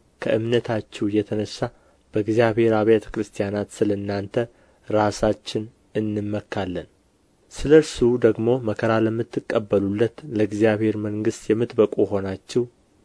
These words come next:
ትቈጠሩ ዘንድ ይህ የእግዚአብሔር ቅን ፍርድ ምልክት ነው። ጌታ ኢየሱስ ከሥልጣኑ መላእክት ጋር ከሰማይ በእሳት ነበልባል ሲገለጥ መከራን ለሚያሳዩአችሁ መከራን፣ መከራን ለምትቀበሉ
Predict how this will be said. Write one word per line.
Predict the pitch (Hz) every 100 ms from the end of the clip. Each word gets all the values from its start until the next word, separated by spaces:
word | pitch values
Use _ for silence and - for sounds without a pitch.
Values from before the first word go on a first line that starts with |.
| -
ትቈጠሩ | 120 - 117 - 110 101
ዘንድ | 113 113 - _ _ _ _ _ -
ይህ | 101 107
የእግዚአብሔር | 110 107 101 107 104 107 - - -
ቅን | - 104 101
ፍርድ | - 107 104 117
ምልክት | 107 107 - - -
ነው። | - _ _ _ _ -
ጌታ | 123 156
ኢየሱስ | 151 127 - 127
ከሥልጣኑ | - 117 117 - 104 107 120
መላእክት | 113 101 95 - -
ጋር | 113 113 110 - _ _ -
ከሰማይ | 107 - 110 110 110 -
በእሳት | - 113 110 107 - 117
ነበልባል | 107 107 101 104 98
ሲገለጥ | - - 104 - 104 107 110 - _ _ _ _ _ -
መከራን | 104 104 120 110 107
ለሚያሳዩአችሁ | 113 131 147 113 - 98 101 98 - - 135 - _ _ -
መከራን፣ | 101 - 101 107 110 _ _ _ _ 107
መከራን | 107 - 127 127
ለምትቀበሉ | 127 127 - - - 117 110 117